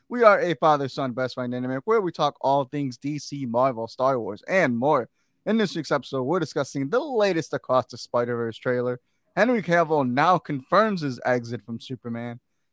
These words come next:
James Gunn's writing a new Superman film, and the D C E U that we once knew it is officially being rebooted, per James Gunn.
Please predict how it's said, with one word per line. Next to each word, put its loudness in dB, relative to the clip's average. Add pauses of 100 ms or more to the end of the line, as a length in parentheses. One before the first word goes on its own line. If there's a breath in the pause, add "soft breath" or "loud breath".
(120)
James 0
Gunn's 2
writing 4
a -2
new -2
Superman -8
film, -10 (240)
and -8
the -4
D -4
C -6
E -6 (100)
U -2
that 2
we 0
once -2
knew 2
it 0 (460)
is -6
officially -2 (420)
being 0
rebooted, -4 (260)
per -12
James -8
Gunn. -10